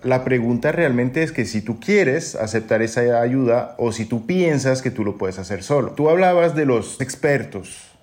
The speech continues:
Bueno, eh, un experto para mí es bastante subjetivo porque hasta cuando uno llega a qué nivel podemos decir que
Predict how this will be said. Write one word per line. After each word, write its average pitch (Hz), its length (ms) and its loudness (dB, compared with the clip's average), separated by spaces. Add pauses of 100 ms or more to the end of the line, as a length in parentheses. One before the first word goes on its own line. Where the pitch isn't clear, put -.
Bueno, 104 460 -4 (280)
eh, 107 360 -2
un 135 180 0
experto 151 580 0
para 151 220 2
mí 135 220 0
es 123 280 0
bastante 143 600 0
subjetivo 135 800 -2
porque 104 600 -2
hasta 107 640 -2
cuando 123 240 0
uno 147 220 2
llega 156 280 0
a 147 100 0
qué 180 160 2
nivel 170 640 0
podemos 131 380 2
decir 143 460 0
que 131 540 0